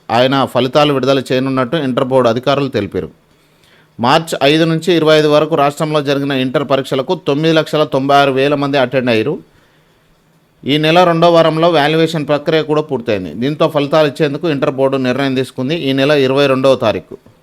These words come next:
ఇవాళ డేట్ ఇరవై, ఎల్లుండి, ఎల్లుండి మనకు ఇంటర్ రిజల్ట్స్ వస్తాయి మధ్యాహ్నం పన్నెండు గంటలకి. ఇరవై మూడుతో ముగియనున్న ఆర్జేసీ సెట్.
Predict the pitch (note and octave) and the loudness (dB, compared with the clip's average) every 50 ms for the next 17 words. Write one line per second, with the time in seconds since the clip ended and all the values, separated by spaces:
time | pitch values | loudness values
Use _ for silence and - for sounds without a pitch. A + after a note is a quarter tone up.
0 | _ _ _ _ _ _ - A2+ A#2+ B2+ B2+ B2 A#2 A#2 B2 C3+ C3 - C#3 C3 | _ _ _ _ _ _ -8 -2 -2 0 0 0 0 0 0 0 0 -2 -2 -2
1 | C3 C3 C#3+ D#3 F3+ D#4 D#4 C#4 - - _ _ _ _ _ _ _ _ _ _ | 0 0 0 0 0 -2 -6 -12 -18 -20 _ _ _ _ _ _ _ _ _ _
2 | _ _ _ _ _ _ _ - A2+ B2 C3+ C#3 C3 A2+ F2+ - - _ _ _ | _ _ _ _ _ _ _ -2 0 2 2 2 2 0 -4 -6 -10 _ _ _
3 | - _ _ _ _ _ _ _ _ _ _ _ _ _ _ _ _ _ _ _ | -20 _ _ _ _ _ _ _ _ _ _ _ _ _ _ _ _ _ _ _
4 | _ _ _ _ _ _ _ _ _ _ _ _ _ _ - A#2 B2+ C#3 D3 C#3+ | _ _ _ _ _ _ _ _ _ _ _ _ _ _ -6 -4 -2 -2 0 0
5 | C#3+ C#3 C#3 C#3 C3 - D#3+ D#3 C3+ B2+ C3+ C#3+ C#3 B2+ B2+ B2+ B2 C#3+ C3+ C3 | 0 -2 -2 -4 -2 0 0 0 2 2 0 -2 -2 -4 -4 -2 0 0 0 0
6 | B2 B2+ C#3+ D3 C3+ C#3 C#3 B2+ - D#3 D#3 D#3+ D3+ B2+ B2 C#3 C#3 C#3+ C#3 C3+ | 0 0 -2 -2 -2 -4 -8 -6 -2 -2 -2 -2 -2 -4 -2 -2 -2 -2 -4 -4
7 | - C3 B2+ B2+ B2+ A#2+ A#2 A2+ A2+ G#2+ G#2+ - - C#3 F3 E4 - - _ _ | -4 -4 -2 -2 -2 -2 -2 -2 -2 -4 -4 -4 -4 -6 -6 -6 -8 -14 _ _
8 | _ _ _ _ _ _ _ _ _ _ _ _ _ _ _ _ _ _ _ _ | _ _ _ _ _ _ _ _ _ _ _ _ _ _ _ _ _ _ _ _
9 | _ _ _ _ _ _ _ _ C6+ C6+ C6+ C6+ _ _ _ _ _ _ _ _ | _ _ _ _ _ _ _ _ _ _ _ _ _ _ _ _ _ _ _ _
10 | _ _ _ _ _ _ _ _ _ _ _ _ _ _ _ _ _ _ _ _ | _ _ _ _ _ _ _ _ _ _ _ _ _ _ _ _ _ _ _ _
11 | _ _ _ _ _ _ _ _ _ _ _ _ _ _ _ _ _ _ _ _ | _ _ _ _ _ _ _ _ _ _ _ _ _ _ _ _ _ _ _ _
12 | _ _ _ _ _ _ _ C3 C3+ D3+ E3 G3 G3 F#3+ F#3 F#3+ G3+ G3+ G3 G3 | _ _ _ _ _ _ _ 0 0 4 6 4 4 4 4 2 4 2 4 2
13 | G#3+ G3+ F#3+ F#3 E3+ E3 F3 E3+ E3+ E3+ F3+ F#3 F#3 - C#3 C#3+ D3 D3 E3 E3 | 2 2 2 0 0 0 0 0 0 0 0 0 0 0 -2 -2 0 0 0 -2
14 | D#3+ E3 E3 - - C3 - - - | 0 -2 -6 -2 -2 -2 -2 -4 -12